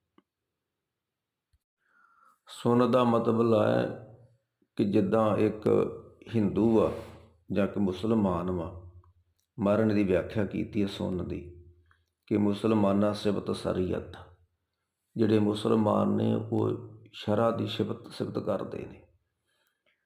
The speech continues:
ਤੇ ਬੰਦੇ ਸੇ ਚ ਪਏ ਚ ਬੰਦੀ, ਕਹਿੰਦੇ ਬੰਦਾ ਉਹ ਆ, ਮੁਸਲਮਾਨ ਉਹ ਆ, ਜਿਹੜੇ ਸ਼ਰ੍ਹਾ ਵਿੱਚ ਆ ਗਿਆ,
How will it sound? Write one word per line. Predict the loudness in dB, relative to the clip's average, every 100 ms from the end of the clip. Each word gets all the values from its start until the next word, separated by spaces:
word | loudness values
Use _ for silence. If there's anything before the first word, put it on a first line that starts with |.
| _ _
ਤੇ | -2
ਬੰਦੇ | 2 2 4 4 4
ਸੇ | 4 2
ਚ | 2
ਪਏ | 0 2 4 4
ਚ | 0
ਬੰਦੀ, | -2 -2 -2 0 -2 -2 -10 -16 -20 _ _ _ _ _ _ _ _ _ _ _
ਕਹਿੰਦੇ | -2 0 2 2 0 -6 -16 -4
ਬੰਦਾ | 2 2 4 4 2
ਉਹ | 2 2 4 4
ਆ, | 4
ਮੁਸਲਮਾਨ | 4 0 -2 -2 0 0 0
ਉਹ | -2 0 4 6 6
ਆ, | 4
ਜਿਹੜੇ | 4 2
ਸ਼ਰ੍ਹਾ | 0 0 0 2
ਵਿੱਚ | 0 -2 -6
ਆ | -10
ਗਿਆ, | -12 -18